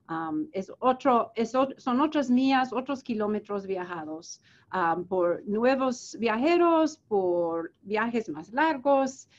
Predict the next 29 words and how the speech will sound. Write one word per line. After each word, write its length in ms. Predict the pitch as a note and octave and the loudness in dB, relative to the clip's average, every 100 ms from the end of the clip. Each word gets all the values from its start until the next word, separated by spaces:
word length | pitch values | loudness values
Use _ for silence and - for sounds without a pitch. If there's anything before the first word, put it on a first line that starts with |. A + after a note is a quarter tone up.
| _ - | _ -8
y 80 | |
también 500 | A3 A3+ A3 A3 G#3+ | 0 2 2 2 0
con 400 | G#3 E3+ D#3+ E3 | -2 -4 -4 -6
carros 380 | - A#3 A3 G#3 | -2 0 0 0
vacíos, 480 | F#3 F3+ G3+ E3+ - | -2 -4 -2 -4 -4
por 180 | - D#3+ | -8 -6
ejemplo. 460 | F3+ D#3 - D#3 | -6 -8 -6 -8
Entonces, 420 | E3+ F3+ F#3+ A3 A3 | -6 -4 -4 -4 -2
eso 300 | A4 - - | -4 -4 -4
puede, 320 | F4+ B3 - _ _ _ - - | 0 0 -4 _ _ _ -10 2
puede 300 | D4 C4 C4 | 4 4 2
causar 500 | C#4 A#3 C4 B3+ A#3 | 0 0 2 2 4
más 260 | A3+ A#3 | 0 -2
congestión, 720 | - G#3+ G#3 F#3 - B3 D#3+ | -2 0 0 -2 -6 -4 -2
¿no? 240 | F#3+ A3 - - _ _ _ _ | -2 -4 -6 -16 _ _ _ _
Ah, 280 | - F3 F3 | -2 -2 -2
pero 440 | A#3+ G#3+ G#3 G3 - | -2 0 2 2 0
los 280 | G#3 G#3 G3+ | -2 -2 -4
que 320 | - A3 G3 F#3 - | -4 0 0 -2 -4
mueven 440 | A3 B3+ C4 A#3 | -2 0 0 -2
carga, 400 | - G#3+ B3 F4 G#4 - _ _ - | 0 -2 0 -4 -6 -12 _ _ -10
ah, 140 | G3 | -8
con 240 | F#3+ G3+ G3 | -4 -2 -4
camiones, 920 | - A#3+ A3+ A3 C#4 D4 C#4+ C4+ C4 - - | -2 0 0 2 4 4 4 0 -2 -14 -4
ellos 440 | G#3+ B3 A#3+ A#3 | -2 2 0 -2
están, 640 | G#3+ - G3+ F#3+ G3 F#3+ - | -6 -4 -2 0 0 -2 -4
es, 160 | F#3+ - _ _ _ - | -10 -10 _ _ _ -4
queriendo, 720 | A#3 A3 G#3+ G3+ G3 F3 E3+ | -2 0 0 2 2 2 0
ah, 240 | E3 E3 | -2 -4